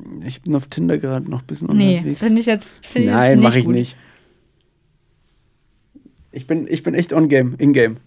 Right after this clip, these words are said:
Speaker 2: Okay.
Speaker 1: Also, äh, die Leute denken, er ist im, äh, Ding gestorben, im Gefängnis.
Speaker 2: Im Gefängnis gestorben in den neunzehnhundertachtziger Jahren.
Speaker 1: Ja.
Speaker 2: Können sich halt wirklich an, äh, Details seiner Beerdigung erinnern.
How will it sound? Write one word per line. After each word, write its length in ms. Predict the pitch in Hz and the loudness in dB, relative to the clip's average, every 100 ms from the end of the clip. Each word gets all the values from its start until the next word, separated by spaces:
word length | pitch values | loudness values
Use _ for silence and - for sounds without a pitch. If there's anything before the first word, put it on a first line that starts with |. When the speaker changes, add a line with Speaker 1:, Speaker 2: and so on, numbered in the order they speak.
| _ - | _ -4
Speaker 2:
Okay. 320 | 202 208 214 | -2 0 0
Speaker 1:
Also, 320 | 269 139 156 80 | 2 0 -2 -4
äh, 100 | 95 53 67 64 69 - | -12 -16 -20 -18 -18 -16
die 160 | 131 139 | -2 2
Leute 200 | 143 147 | 4 4
denken, 220 | 151 131 | 0 0
er 160 | 147 143 | 0 0
ist 180 | 147 135 | -2 -4
im, 280 | 143 139 131 | -2 -2 -4
äh, 160 | 131 | -6
Ding 300 | 123 135 127 | -4 -4 -2
gestorben, 460 | 127 117 127 120 123 | -4 -4 0 0 0
im 320 | 123 117 117 - _ - - _ | -2 -2 -4 -12 _ -20 -20 _
Gefängnis. 320 | - 127 120 | -4 0 4
Speaker 2:
Im 60 | 262 | 4
Gefängnis 440 | 277 - 294 277 | 2 0 -2 -2
gestorben 500 | - 226 196 196 196 196 | -4 -4 0 0 0 -2
in 160 | 202 | -2
den 180 | 202 202 | 0 0
neunzehnhundertachtziger 1160 | 196 196 - 226 233 247 - 185 - - 220 220 | 0 0 -2 -2 -2 -2 -2 -2 -2 -2 2 4
Jahren. 640 | 220 233 247 196 175 180 | 4 4 2 -2 -8 -6
Speaker 1:
Ja. 380 | - 117 107 139 - | 0 2 2 -2 -4
Speaker 2:
Können 200 | - 226 | 0 2
sich 160 | 233 226 | 2 2
halt 260 | 233 233 - | 2 0 -2
wirklich 400 | 208 233 254 - | -4 -4 -4 -4
an, 320 | 208 208 208 | -4 -2 -4
äh, 280 | - 202 196 | -4 -4 -2
Details 680 | 202 196 - 226 294 330 - | -2 -4 -2 0 0 -2 -6
seiner 360 | 220 214 214 | -2 2 2
Beerdigung 540 | 190 185 196 247 269 269 | 2 2 2 2 0 0
erinnern. 380 | 247 262 294 | 0 0 -2